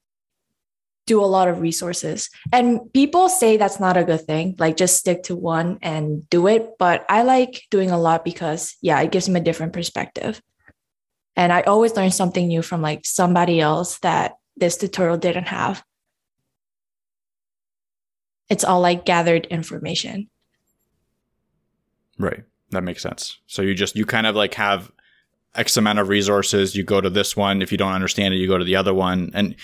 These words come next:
Speaker 2: is it something, like, where you, even if you do understand it in the first resource, you're gonna still check that second resource or third resource just to see if they do it slightly differently?
Speaker 1: Yeah,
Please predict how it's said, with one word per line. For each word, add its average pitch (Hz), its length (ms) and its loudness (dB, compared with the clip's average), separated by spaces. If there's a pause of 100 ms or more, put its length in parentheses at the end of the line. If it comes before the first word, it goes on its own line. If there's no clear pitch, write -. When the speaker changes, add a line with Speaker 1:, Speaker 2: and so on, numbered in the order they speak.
Speaker 2:
is 120 140 0
it 139 120 -2
something, 170 280 -2
like, 127 160 -2
where 127 100 2
you, 120 120 -2
even 127 260 0
if 123 100 -2
you 117 80 0
do 107 220 2
understand 117 420 2
it 107 80 -2
in 110 80 0
the 98 80 0
first 107 300 0
resource, 120 400 0
you're 104 100 -2
gonna 110 160 2
still 107 300 0
check - 300 -2
that 95 140 -2
second 104 380 -2
resource 107 480 0
or - 80 -6
third 104 240 0
resource 113 420 -2 (300)
just 117 200 -2
to 113 60 -6
see 117 200 2
if - 80 -4
they 104 100 2
do 104 140 0
it 104 100 2
slightly 101 260 0
differently? 113 380 -4 (960)
Speaker 1:
Yeah, 185 440 2